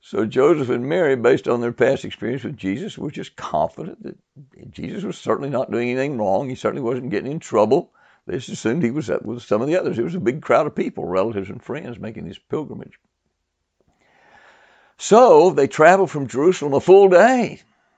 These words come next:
And I guess they were getting ready to set up camp for the night. And Joseph and Mary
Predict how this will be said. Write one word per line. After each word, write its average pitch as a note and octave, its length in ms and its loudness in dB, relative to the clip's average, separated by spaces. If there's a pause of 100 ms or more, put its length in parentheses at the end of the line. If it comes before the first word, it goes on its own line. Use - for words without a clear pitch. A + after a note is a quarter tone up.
(800)
And G2 140 -4
I G#2 140 2
guess B2 320 0
they A2+ 140 -4
were G2 240 -4 (320)
getting F#2 260 -4
ready G2+ 240 0
to G#2 80 -4
set G2 240 -2
up - 160 -4
camp A2 340 -4
for G#2 120 -8
the G2+ 100 -4
night. D3 420 2 (560)
And F2 200 -10
Joseph G#2 440 -2
and G2 140 -4
Mary A2+ 460 -2